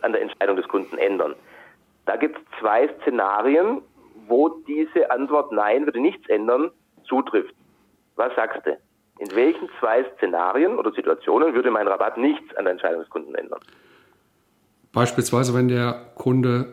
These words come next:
Speaker 2: sowieso nicht kaufen will, sondern nur ein Referenzangebot sucht.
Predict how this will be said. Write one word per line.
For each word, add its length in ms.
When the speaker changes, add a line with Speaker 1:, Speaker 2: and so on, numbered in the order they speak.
Speaker 2:
sowieso 400
nicht 220
kaufen 340
will, 160
sondern 260
nur 140
ein 60
Referenzangebot 1200
sucht. 460